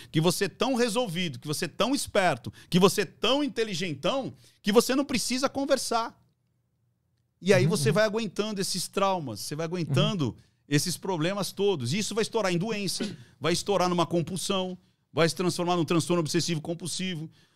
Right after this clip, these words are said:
Speaker 1: vai se transformar numa depressão, porque você não interage com os seus monstros.
Speaker 2: O que, o que que é esse fenômeno que acontece hoje das pessoas quererem evitar? Tipo, vou dar um exemplo. No meu podcast solo, que eu tenho um podcast sozinho, que é o podcast Saco Cheio.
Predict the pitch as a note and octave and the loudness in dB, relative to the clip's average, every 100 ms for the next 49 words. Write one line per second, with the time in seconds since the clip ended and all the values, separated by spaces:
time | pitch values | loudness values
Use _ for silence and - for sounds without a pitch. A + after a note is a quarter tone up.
0 | _ E3+ G3 G#3 F3 F#3+ F3+ F3+ D#3+ E3 | _ 2 4 2 2 2 4 4 2 0
1 | F3 - G3+ G3+ G3 _ _ _ A#3+ - | -2 0 -2 -2 -8 _ _ _ -2 4
2 | C#4+ D4 - C4+ D4 C#4+ C#4+ D#4 G4+ - | 4 4 2 0 2 4 6 6 4 0
3 | E4+ C#4+ B3+ C#4+ D4+ C#4+ D4 - E4 A3+ | 2 4 4 2 0 4 6 6 2 6
4 | C4 F4 - B3 B2 - _ _ _ _ | 8 6 4 0 -2 -6 _ _ _ _
5 | _ - - D#3 F3 D3+ G#3 F#3 E3+ - | _ -20 -8 -6 -4 0 2 6 6 6
6 | E3+ C#3+ D3 D3 C#3 B2 C3+ B2+ B2+ C3 | 4 6 6 6 4 4 2 0 2 4
7 | C3 - B2+ B2 B2 - B2 - C3 A#2 | 4 4 4 4 0 0 -2 2 2 0
8 | - B2+ C3 C#3 C3 B2+ - B2 B2 B2+ | -2 0 2 2 2 0 0 0 2 2
9 | - D3 B2+ A#2 C3+ C#3+ B2 A#2 - - | 0 2 2 2 2 4 4 0 -2 -16
10 | - - C3+ C#3 C3+ D3+ B2+ C3+ C#3 - | -20 -4 4 4 6 4 4 0 0 0
11 | - D3+ C#3 A#2 A2+ B2+ B2 B2+ A2+ B2+ | 4 8 8 6 0 0 0 2 0 -2
12 | B2 C3+ B2 A#2+ C3 B2 C3+ A#2+ C3+ B2 | -2 2 2 2 0 0 0 2 2 2
13 | C#3 - B2 G#2+ | 0 2 0 0